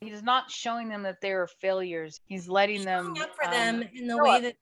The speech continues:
Speaker 2: they need to be shown up for, the way they n-,
Speaker 1: Yeah.
Speaker 2: need to be heard or communicate or loved or bolstered or admonished. That's what
Speaker 1: Right,
Speaker 2: holding
Speaker 1: right.
Speaker 2: space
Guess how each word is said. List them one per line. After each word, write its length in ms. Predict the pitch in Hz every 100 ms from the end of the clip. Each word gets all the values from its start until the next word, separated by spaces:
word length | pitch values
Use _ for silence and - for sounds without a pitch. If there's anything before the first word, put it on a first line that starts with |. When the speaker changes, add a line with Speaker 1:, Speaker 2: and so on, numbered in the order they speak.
| -
Speaker 2:
they 60 | 240
need 180 | 247 233
to 60 |
be 120 | 226
shown 280 | 220 233 220
up 140 | 254 277
for, 280 | 208 - 220
the 100 | 226
way 120 | 220
they 80 | 240
n-, 120 | 233
Speaker 1:
Yeah. 200 | 202 233
Speaker 2:
need 120 | 226 196
to 60 | 202
be 180 | 190 180
heard 260 | 247 269 269
or 120 | 208
communicate 880 | - 226 226 269 277 269 269 269 254
or 200 | 190 190
loved 760 | 208 214 269 277 277 240 226
or 600 | 185 202 202 196 190 185 _ _ _ 208
bolstered 800 | 262 311 - - 294 269 269 -
or 360 | 226 214 208 202
admonished. 920 | 208 196 190 202 262 311 330 320 - - - - _
That's 200 | 285 320
what 120 | 370
Speaker 1:
Right, 80 | 285
Speaker 2:
holding 220 | 302 285 254
Speaker 1:
right. 60 |
Speaker 2:
space 360 | - 247 277